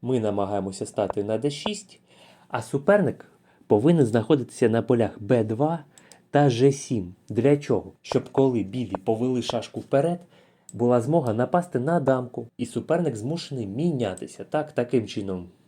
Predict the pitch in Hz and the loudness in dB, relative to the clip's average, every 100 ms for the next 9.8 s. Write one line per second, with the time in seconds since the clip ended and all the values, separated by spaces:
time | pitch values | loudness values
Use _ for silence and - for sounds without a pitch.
0 | _ _ 113 117 104 - - 104 92 135 | _ _ -8 -6 -6 -6 -4 -2 -4 -6
1 | 131 - 151 156 147 156 151 - 160 - | -8 -6 -4 -2 0 -2 -2 -10 -12 -16
2 | - - 147 139 120 - 104 135 120 - | -8 2 2 4 2 -2 -2 0 0 -4
3 | 98 104 143 120 95 92 92 131 131 117 | -10 -2 0 0 -2 -4 -4 -8 -10 -4
4 | 113 120 110 113 104 95 95 117 117 107 | 0 0 0 2 2 0 -2 -2 0 0
5 | 107 170 160 120 104 123 117 143 123 - | -2 -2 -2 -2 -4 -4 -4 -2 -4 -4
6 | 110 95 95 90 123 139 117 107 101 107 | -6 -4 -6 -4 -2 0 -2 -2 -2 0
7 | 131 123 - 120 95 92 92 - 98 87 | -2 -2 -2 0 0 -4 -10 -8 -8 -8
8 | - _ _ 135 127 117 - 113 107 110 | -14 _ _ -2 0 0 0 0 0 0
9 | 131 139 196 214 208 190 190 185 | 0 2 0 0 0 -2 -4 -6